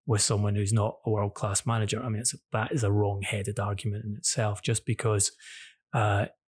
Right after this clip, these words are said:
two appointments did not go as you would like, you're going to pick someone who is not of the same level, because let's roll the dice and see if that works instead. That seems to be the argument there. That didn't happen when Ferguson came in.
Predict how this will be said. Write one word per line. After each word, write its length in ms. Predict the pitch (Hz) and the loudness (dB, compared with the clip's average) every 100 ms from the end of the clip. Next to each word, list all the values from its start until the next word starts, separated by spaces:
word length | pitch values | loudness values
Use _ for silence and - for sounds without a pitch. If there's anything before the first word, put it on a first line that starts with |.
| - | -2
two 220 | - 123 | 4 4
appointments 640 | 104 - 107 107 117 110 - | 4 2 0 0 -2 0 0
did 180 | 117 | 2
not 280 | 113 110 139 | 4 4 2
go 160 | 156 107 | 0 2
as 180 | 104 - | 2 0
you 80 | 104 | 0
would 200 | 98 - | 0 2
like, 400 | 113 107 - - _ _ - | 0 0 -4 -12 _ _ 0
you're 160 | 113 | 4
going 160 | 110 107 | 4 4
to 100 | - | 0
pick 240 | - - | -2 -2
someone 400 | - - 110 101 | -2 2 2 2
who 160 | 101 107 | 2 2
is 140 | 101 | 4
not 360 | 110 107 - - - | 4 4 2 -4 -4
of 160 | 110 101 | -2 0
the 100 | 107 | 0
same 320 | - 113 104 | 0 0 0
level, 500 | 104 107 107 104 110 _ _ _ _ | 0 0 2 0 -2 _ _ _ _
because 560 | - - 113 107 - - | -2 2 4 4 2 0
let's 280 | 135 - - | -2 0 2
roll 180 | 117 107 | 4 4
the 80 | 101 | 4
dice 320 | 110 107 - | 2 0 0
and 80 | 110 | 0
see 160 | 123 | 0
if 100 | 104 | 0
that 180 | 110 113 | 0 0
works 320 | 123 110 - | 2 0 -2
instead. 460 | 139 107 - 120 104 | -2 0 0 0 0
That 180 | - - | -2 -2
seems 220 | - 110 | 0 -2
to 60 | - | -2
be 120 | - | -2
the 100 | 98 | 0
argument 400 | 101 98 - 110 | 0 0 -4 -4
there. 220 | 120 107 - _ - - | -2 -2 -4 _ -20 -2
That 180 | 127 - | 0 2
didn't 160 | 147 | 2
happen 360 | 123 110 107 113 | 2 2 0 0
when 120 | 101 | 0
Ferguson 500 | 95 104 104 - 135 | 0 0 0 -2 -6
came 260 | 107 110 95 | -2 -2 0
in. 160 | 95 | -2